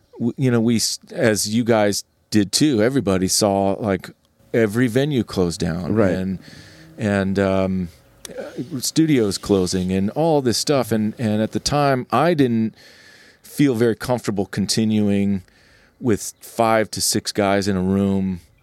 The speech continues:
Speaker 1: unmasked. We, we have some family members who, who, uh, you know, we needed to kinda look out for a little bit more. And, uh, and so it just, that, that kinda kept snowballing. And, and, uh, and then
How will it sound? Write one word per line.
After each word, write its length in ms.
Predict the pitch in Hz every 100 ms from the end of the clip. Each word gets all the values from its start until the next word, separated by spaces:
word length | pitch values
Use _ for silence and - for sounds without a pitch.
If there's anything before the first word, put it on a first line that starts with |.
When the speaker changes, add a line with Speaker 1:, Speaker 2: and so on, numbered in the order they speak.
| _ _ _ -
Speaker 1:
unmasked. 600 | 110 98 98 98 95 -
We, 180 | 120 143
we 280 | 190 156 151
have 380 | 143 139 139 113
some 500 | - 135 113 110 113 -
family 400 | - - 113 113
members 520 | 117 120 120 123 113 -
who, 360 | 117 110 110 - - -
who, 480 | - 117 110 107 107
uh, 320 | 104 98 95
you 200 | 98 135
know, 120 | 104 98
we 120 | 107
needed 300 | 107 104 98
to 80 | 98
kinda 260 | 107 104
look 220 | 98 95
out 140 | 101 90
for 180 | 107 104
a 40 |
little 160 | 104 101
bit 120 | 98
more. 340 | 101 104 107 - - - - - - -
And, 340 | 110 98 95
uh, 380 | 98 95 95 95
and 180 | 113 107
so 260 | - 127 123
it 80 | 135
just, 360 | 175 160 - - - - - - _ _ - -
that, 220 | 147 143 - -
that 380 | 151 131 147 160 _ _ -
kinda 320 | - 151 143
kept 260 | - 135 -
snowballing. 760 | - 120 135 107 95 92 92
And, 220 | 95 95 98
and, 420 | 110 101 98 95
uh, 320 | 98 95 95 98
and 180 | 131 147
then 220 | 165